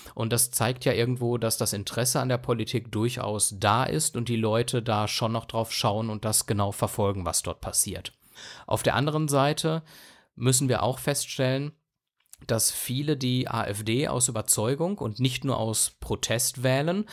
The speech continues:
Das lässt sich aus den Wahlanalysen von Jörg Schönborn und dem A R D Wahlstudio nach der Bayernwahl und der Hessenwahl aus dem letzten Jahr zweitausenddreiundzwanzig ganz gut entnehmen.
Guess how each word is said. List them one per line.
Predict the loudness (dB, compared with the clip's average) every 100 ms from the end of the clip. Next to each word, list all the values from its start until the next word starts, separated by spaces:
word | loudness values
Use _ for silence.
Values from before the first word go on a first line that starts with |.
| -12 -14 -4
Das | -2 2
lässt | 2 2
sich | 0
aus | -2 -2
den | -2 -2 0
Wahlanalysen | 2 4 2 0 0 0 0 -2
von | 0 0
Jörg | 0 2 2 0
Schönborn | 0 2 2 2 0 -2 0 2 0 -4
und | -6 -4 -4 -2
dem | -2 -2
A | -2 -2
R | 0
D | -2 2
Wahlstudio | 2 4 2 -2 -2 0 0
nach | 0
der | 0 0
Bayernwahl | 2 2 2 2 4 4
und | 2 0
der | 0
Hessenwahl | 2 2 0 0 0
aus | -2 -2 -2 0
dem | -2 -2 -4 -2
letzten | 0 2 2 2
Jahr | 0 0 0
zweitausenddreiundzwanzig | -2 -2 -2 -2 -2 -2 0 -2 -2 -2 0 -2 -2 -12 -14 -14 -2
ganz | 2 2
gut | 0 -2
entnehmen. | 0 0 2 4 4 2